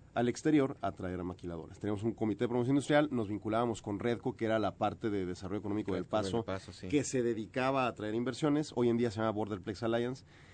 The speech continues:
Speaker 1: En aquel entonces estaba separado Paso Norte Group y Redco. Ahora ya los fusionaron. La teoría que nosotros teníamos aquí en Juárez,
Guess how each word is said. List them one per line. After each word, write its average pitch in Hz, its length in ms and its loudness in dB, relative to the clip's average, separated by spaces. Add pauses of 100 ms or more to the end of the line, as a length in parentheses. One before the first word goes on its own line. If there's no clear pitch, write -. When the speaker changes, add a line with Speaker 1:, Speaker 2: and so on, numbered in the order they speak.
(360)
Speaker 1:
En 143 120 6
aquel 156 220 6
entonces 175 400 6
estaba 143 300 6
separado 123 720 4
Paso 127 260 0
Norte 120 260 0
Group 120 320 2 (100)
y 110 80 -2
Redco. 123 340 -2 (880)
Ahora 107 320 4
ya 110 160 4
los 101 100 -2
fusionaron. 113 520 0 (260)
La 131 220 6
teoría 131 360 4
que 160 80 2
nosotros 156 220 4
teníamos 139 220 4
aquí 131 180 -2
en 139 80 2
Juárez, 120 500 2